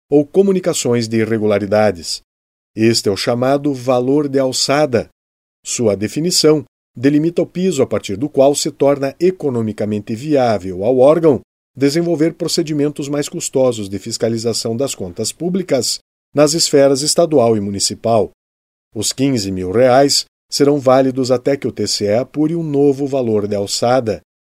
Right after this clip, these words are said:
Ele será definido anualmente, com base numa planilha do custo médio da atividade fiscalizatória do tribunal. Outros parâmetros a serem observados na sua definição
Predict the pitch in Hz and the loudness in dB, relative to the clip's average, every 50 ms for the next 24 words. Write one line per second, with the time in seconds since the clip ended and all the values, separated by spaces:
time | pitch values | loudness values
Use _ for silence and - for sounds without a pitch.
0 | _ _ _ - 110 104 101 98 - - 110 90 92 92 95 95 - - 123 123 | _ _ _ -6 -4 -2 -2 -2 -2 -2 -2 -4 -4 -6 -6 -8 -8 -6 -6 -2
1 | 131 156 180 165 165 123 - - _ - 117 110 107 98 98 101 110 123 123 123 | 2 2 2 2 0 -4 -4 -6 _ -8 -6 -4 -4 -2 -2 0 0 0 0 0
2 | 135 151 156 - 147 110 85 _ _ _ _ _ _ _ - 143 135 131 131 139 | 0 0 0 -2 -4 -6 -6 _ _ _ _ _ _ _ -4 -4 -2 2 2 2
3 | 151 151 135 156 156 156 151 143 - 156 151 147 147 147 143 156 147 147 143 147 | 2 2 0 -2 -2 -2 -2 -2 -2 -2 -2 0 0 0 0 0 0 -2 -4 -4
4 | 147 - - 156 143 135 139 143 151 151 127 120 110 107 107 107 - - 107 110 | -6 -4 -4 -4 -2 0 2 2 2 2 0 -2 -4 -4 -4 -4 -6 -6 -6 -4
5 | 107 110 110 117 117 110 - - 151 160 156 - - 117 104 101 98 101 127 135 | -2 -2 -2 -2 -2 -4 -8 -6 -6 -6 -6 -6 -6 -6 -6 -6 -4 -4 -4 -4
6 | - - 143 135 135 135 135 127 123 127 123 - 113 107 110 113 113 117 123 120 | -2 -2 0 0 0 0 0 -2 -4 -6 -10 -8 -8 -6 -4 -2 -2 0 0 0
7 | 101 - _ _ _ _ _ _ _ _ _ _ _ _ - 117 131 139 131 - | -2 -2 _ _ _ _ _ _ _ _ _ _ _ _ 0 4 4 4 4 2
8 | 117 101 - - - 120 120 120 131 151 151 131 110 - 110 101 98 101 95 - | -4 -6 -6 -2 0 2 4 4 4 4 2 0 -4 -4 -6 -6 -6 -4 -4 -4
9 | 110 101 95 98 98 101 107 110 - 113 104 101 107 107 107 95 98 98 98 95 | -4 -4 -4 -4 -6 -6 -6 -4 -4 -4 -2 -2 -2 -2 -2 -4 -8 -10 -10 -10
10 | - - - 104 98 104 101 - 135 156 185 180 - 170 170 170 160 | -10 -8 -8 -6 -6 -6 -8 -8 -6 -6 -4 -2 2 4 4 2 2